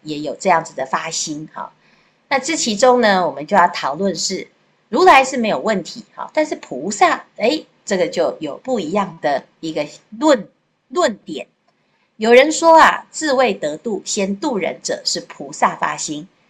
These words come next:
包括佛陀也是这样说哈。但是呢，也有人认为“自谓得度，先度人者”是无有是处啊。为什么？你自己啊，都自身难保哦，或者是呢，你都烦烦恼恼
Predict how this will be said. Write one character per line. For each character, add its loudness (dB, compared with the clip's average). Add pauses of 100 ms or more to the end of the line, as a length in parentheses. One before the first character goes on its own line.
(160)
包 6
括 -2
佛 -6
陀 -4
也 -20
是 -16
这 -10
样 -10
说 -8
哈。 -16 (480)
但 6
是 0
呢， -2
也 -2
有 2
人 -8
认 -2
为 -6 (540)
“自 -2
谓 0
得 -6
度， -6
先 -2
度 -4
人 -6
者” -6
是 -6
无 -4
有 -2
是 -8
处 -14 (240)
啊。 -20
为 0
什 -8
么？ -20 (1200)
你 -4
自 -6
己 -4
啊， -4 (320)
都 -2
自 -6
身 0
难 0
保 -4 (440)
哦， 2
或 2
者 2
是 -2
呢， 0
你 -8
都 0
烦 0
烦 2
恼 0
恼 2